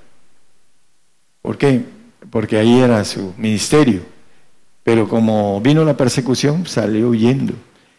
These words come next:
Y es difícil hablar, por ejemplo, Jacobo no estaba de acuerdo. Y da su, su forma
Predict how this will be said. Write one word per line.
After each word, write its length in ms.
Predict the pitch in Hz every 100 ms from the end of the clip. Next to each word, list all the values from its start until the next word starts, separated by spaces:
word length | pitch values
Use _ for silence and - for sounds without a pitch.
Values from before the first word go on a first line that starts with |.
| _ _ _ _ _ _
Y 300 | 123 127 131
es 880 | 156 - - - - - - - -
difícil 480 | 135 180 160 151 135
hablar, 380 | 135 143 151
por 120 | 117 117
ejemplo, 420 | 147 - 131 101 - _ _
Jacobo 560 | - 120 165 156 135 127
no 200 | 127 131
estaba 240 | 131 139 135
de 80 | 127
acuerdo. 380 | 127 143 110 95 _ _ _ _ _ _ _ _ _ _ _
Y 100 | 113
da 140 | 110 117
su, 480 | - 110 101 90 90 _ _ _ _ _ _ _ _
su 100 | 107
forma 600 | - 131 123 113 98 98